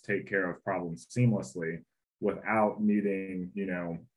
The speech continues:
that much user interaction. And that's really what I'm striving to create with, you know, the products that we make and the solutions that we make is I want our solution to be invisible. You know, just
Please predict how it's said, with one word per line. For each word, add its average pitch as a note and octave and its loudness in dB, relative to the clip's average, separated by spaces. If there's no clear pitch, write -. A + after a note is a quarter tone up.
that G#2+ 2
much F#2+ -4
user F2+ -6
interaction. E2+ -8
And E2+ -6
that's F#2 -8
really F2 -2
what F2 -6
I'm G2+ -2
striving F#2 -2
to F2+ -2
create F2+ -2
with, E2+ -6
you G2 0
know, F#2 2
the F2+ -2
products G2 0
that E2+ -4
we G2 -2
make F2+ -4
and F2+ -6
the D#2+ -6
solutions F2+ -4
that D#2 -8
we F#2 -2
make D#2 -8
is D#2+ -10
I A#2 6
want C3 8
our A#2 8
solution G2+ 0
to F2+ -2
be F#2 -2
invisible. F#2 -2
You F#2 -6
know, D#2+ -6
just G2+ -2